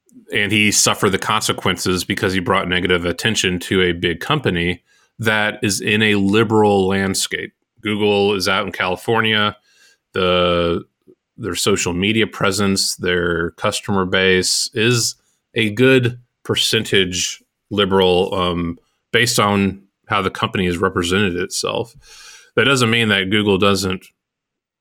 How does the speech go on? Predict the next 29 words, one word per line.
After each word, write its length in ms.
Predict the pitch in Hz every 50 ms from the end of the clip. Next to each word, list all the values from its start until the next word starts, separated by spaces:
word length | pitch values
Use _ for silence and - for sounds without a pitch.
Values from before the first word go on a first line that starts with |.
| _ _ _ -
isn't 280 | 113 98 110 104 95
a 160 | 110 101 95
source 440 | 90 - - 107 101 101 98 - -
of 240 | 104 95 92 87 87
usage 500 | 90 95 101 98 - - 95 90 87 -
for 720 | - - - 95 92 90 92 90 87 85 82 85 - _ _ _ _ _ _ -
people 280 | - 98 - 101 95
on 160 | 92 87 85
both 180 | 85 87 85 -
sides. 500 | - - 98 101 95 92 87 85 85 -
But 280 | - - 95 90 - - _ _ _ _ _ _ - - - -
anyway, 440 | 190 165 131 104 92 90 87 87 - _ _ _ _ -
Damore 840 | 107 92 104 120 147 143 127 110 107 104 104 202 202 202 - 196 - _ _ _ _ _ _ _ _ _ _ _
had 180 | - - 113 110
an 100 | 107 107
internal 460 | 117 131 151 135 - - 127 113 104 98
memo 640 | 95 95 92 90 90 87 85 87 90 104 120 - - - - - _ _ _ _ _ _ _ _ _ _ _ _ _ _ _
that 480 | 127 110 107 107 104 92 95 - - - _ _ _ _ _ _ _ _ _ -
at 80 | 113 117 101
a 60 | -
company 320 | - 156 143 120 139 135
that 180 | 135 135 135 131
size, 640 | - - 139 131 135 135 131 135 131 127 117 120 - - _ _ _ _ _
that 360 | - 123 131 131 123 - - -
stuff 340 | - - - 120 110 - -
is 120 | 101 95
not 240 | 104 101 101 101 98
staying 560 | - - - 98 92 92 90 85 85 82 82 -
private. 540 | - - 92 85 82 82 87 90 - -